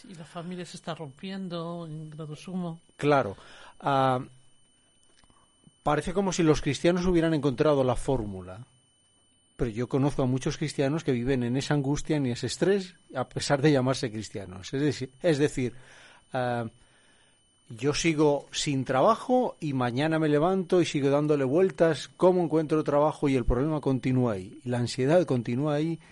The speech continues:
Speaker 2: y
Speaker 1: La
Speaker 2: el
Speaker 1: pre-,
Speaker 2: estrés
Speaker 1: la
Speaker 2: continúa ahí.
Speaker 1: preocupación.
Speaker 2: La preocupación continúa ahí. ¿Cómo puedo deshacerme,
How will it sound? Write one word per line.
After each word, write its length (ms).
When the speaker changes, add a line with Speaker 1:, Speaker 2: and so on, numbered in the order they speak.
Speaker 2:
y 60
Speaker 1:
La 60
Speaker 2:
el 60
Speaker 1:
pre-, 80
Speaker 2:
estrés 340
Speaker 1:
la 40
Speaker 2:
continúa 520
ahí. 80
Speaker 1:
preocupación. 480
Speaker 2:
La 200
preocupación 640
continúa 560
ahí. 140
¿Cómo 320
puedo 340
deshacerme, 720